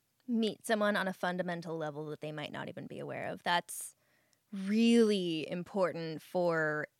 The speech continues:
every interaction that we have in every moment of our day, because that is the reality of it. Like, we all know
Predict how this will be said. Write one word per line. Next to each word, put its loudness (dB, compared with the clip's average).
every 6
interaction 0
that -2
we -2
have 0
in -4
every -2
moment -4
of -6
our 0
day, 0
because -6
that 8
is 4
the 2
reality 4
of 0
it. 0
Like, -2
we 2
all 10
know 6